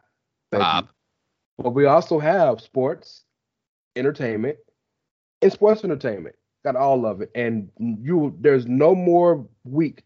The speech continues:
Speaker 1: to be watching or listening or reading the chairshot dot com than this one, with everything that's happened this week in the world of professional wrestling and sports entertainment.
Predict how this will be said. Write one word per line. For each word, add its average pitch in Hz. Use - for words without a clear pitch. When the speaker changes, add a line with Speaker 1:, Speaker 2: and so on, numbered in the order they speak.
Speaker 1:
to 120
be 127
watching 131
or 123
listening 131
or 101
reading 117
the 139
chairshot 123
dot 110
com 107
than 101
this 110
one, 90
with 90
everything 135
that's 117
happened 110
this 107
week 107
in 110
the 104
world 110
of 101
professional 95
wrestling 92
and 92
sports -
entertainment. 101